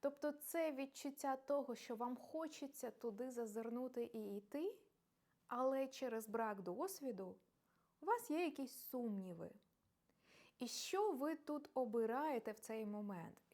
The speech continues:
Чи йти назустріч тому, що ви хочете, чи ви обираєте насправді зупинитися. І от якщо ви своїм мисленням, своїми думками робите для себе перепону, зупиняєте свій шлях, тоді у вас і з'являється тривога.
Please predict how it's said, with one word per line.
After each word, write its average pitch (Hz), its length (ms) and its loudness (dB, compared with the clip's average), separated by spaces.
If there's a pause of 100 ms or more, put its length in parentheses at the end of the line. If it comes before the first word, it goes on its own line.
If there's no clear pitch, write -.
Чи - 160 -6
йти 262 480 -2
назустріч 214 800 -2
тому, 277 340 0
що 262 220 -4
ви 240 120 0
хочете, 233 640 -2 (360)
чи - 160 0
ви 269 180 2
обираєте 226 680 0
насправді 214 640 -4 (220)
зупинитися. 208 920 -4 (120)
І 294 120 0
от 349 140 -2
якщо 359 460 -4
ви 220 200 2
своїм 392 440 0
мисленням, 233 520 0
своїми 294 420 -4
думками 226 640 -4 (320)
робите 277 600 2
для 196 200 -6
себе 226 360 0
перепону, 190 800 -2
зупиняєте 220 640 -4
свій 170 260 -6
шлях, 175 500 -8 (220)
тоді 202 320 -6
у 233 100 -6
вас 202 300 -4
і 202 80 -6
з'являється 190 760 -4
тривога. 185 720 -4